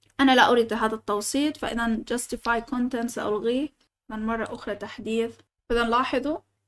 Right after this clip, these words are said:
فإذا اختفى هذه المسافة. هذا أريد أن أعيدها ل-، إيه، أن أعيدها للخلف أو للأسفل، عفوا للأسفل. فهذه اسمها recipe meta. فهنا سأضع فقط margin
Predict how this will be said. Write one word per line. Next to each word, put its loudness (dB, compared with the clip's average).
فإذا 0
اختفى 2
هذه -2
المسافة. 0
هذا 8
أريد 0
أن 0
أعيدها -2
ل-، -4
إيه، -2
أن -6
أعيدها -2
للخلف -2
أو -2
للأسفل، 0
عفوا -8
للأسفل. -4
فهذه 2
اسمها 2
recipe 2
meta. 2
فهنا 4
سأضع 0
فقط -4
margin -2